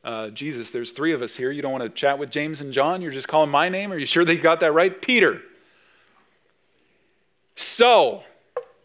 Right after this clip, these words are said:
I don't know how that translates from the Greek into the English, but I just picture, like,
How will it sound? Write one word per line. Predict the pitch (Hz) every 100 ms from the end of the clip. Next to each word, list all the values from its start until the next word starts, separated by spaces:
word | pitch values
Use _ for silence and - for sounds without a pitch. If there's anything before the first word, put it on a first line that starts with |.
| _ _ _ _ _ _ _ _ _ _ _ _ _ _ _ _ _ _ _ _ _ _ _ _ _ _ _ _ _ _ _ - -
I |
don't | 143 147
know | 135
how | 131
that | 123
translates | 110 135 127 127 120
from | - 123
the | 117
Greek | 127 127
into | 127
the | 117 120
English, | 123 107
but | -
I | 131
just | 156 151
picture, | 202 202 196 180
like, | 165 156